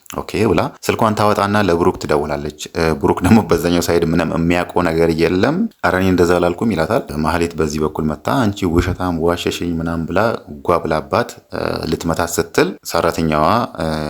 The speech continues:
ራሷን እንደሳተ ሰው፣ እንደተዘረጋ ሰው ማለት ነው። እንዴ ሰው ራስ ሲስት እንዴት ነው ራሱን ጥሎ እንደሚወድቀው? እጇን ትዘረጋና ከማህሌት ላይ ኬኩን መታ ኬኩ እንዲወድቅ አድርጋ ራሷን እንደሳተ ሰው አክት ታደርጋለች። ሶፋ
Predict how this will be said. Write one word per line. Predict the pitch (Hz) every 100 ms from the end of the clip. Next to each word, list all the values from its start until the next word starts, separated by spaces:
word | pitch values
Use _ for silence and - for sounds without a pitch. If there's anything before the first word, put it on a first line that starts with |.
| 76
ራሷን | 82 80 85
እንደሳተ | 80 - - 80 82
ሰው፣ | 107 123
እንደተዘረጋ | 92 78 76 76 80 76 73 85
ሰው | 107
ማለት | 82 78
ነው። | 76 73
እንዴ | 78 78
ሰው | 73 85 80
ራስ | 80 78 -
ሲስት | 82 85
እንዴት | 82 82
ነው | 80
ራሱን | 80 87
ጥሎ | - 85
እንደሚወድቀው? | 82 82 85 - 147 - - - -
እጇን | 87 90 92
ትዘረጋና | 85 85 85 78 80 85 80 -
ከማህሌት | - 76 76 78 78 80 80 76
ላይ | 95 104
ኬኩን | - 85 - 87 80
መታ | 80 - 120 170 - _
ኬኩ | - 82
እንዲወድቅ | 85 76 85 85
አድርጋ | 80 78 101 101
ራሷን | - 80 82
እንደሳተ | 78 76 82 80
ሰው | 80 90
አክት | 80 80
ታደርጋለች። | 82 80 76 76 76
ሶፋ | - 78